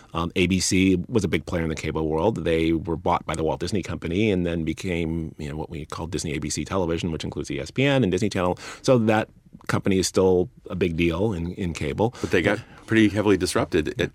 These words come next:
Speaker 2: it, going through that, that was a major
Speaker 1: Yeah.
Speaker 2: transition.
Speaker 1: They got, they got disrupted so much that they had to merge or sell themselves to the Walt Disney Company, which then created a whole nother venture.
Speaker 2: Mm-hmm.
Speaker 1: And then likewise, C B S, which was a big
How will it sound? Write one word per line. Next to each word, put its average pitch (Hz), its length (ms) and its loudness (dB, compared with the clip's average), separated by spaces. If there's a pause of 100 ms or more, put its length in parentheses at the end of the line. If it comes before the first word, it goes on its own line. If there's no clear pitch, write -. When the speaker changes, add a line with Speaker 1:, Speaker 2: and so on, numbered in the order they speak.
(140)
Speaker 2:
it, - 280 0
going 110 180 6
through 104 180 2
that, 90 220 4
that 92 160 2
was 80 100 0
a 90 60 0
major 90 240 2
Speaker 1:
Yeah. - 140 6
Speaker 2:
transition. 127 580 4
Speaker 1:
They 123 80 8
got, 117 220 6
they 117 60 8
got 113 120 4 (100)
disrupted 107 440 4
so 107 120 6
much 107 220 4
that 104 80 4
they 101 100 6
had 95 200 4
to 101 60 2
merge 95 340 6
or 92 80 4
sell 92 260 2
themselves 87 420 0
to 98 60 0
the 87 60 4
Walt 82 140 2
Disney 131 200 4
Company, 104 380 2
which 87 160 2
then 85 120 2
created 85 320 2
a 80 60 0
whole 85 180 2
nother 101 380 4 (600)
venture. 90 840 -2 (200)
Speaker 2:
Mm-hmm. - 180 -4
Speaker 1:
And 110 120 6
then 107 140 6
likewise, 110 420 4
C 127 120 6
B 113 160 6
S, 120 240 4
which 110 140 4
was 101 160 4
a 95 80 4
big 95 480 2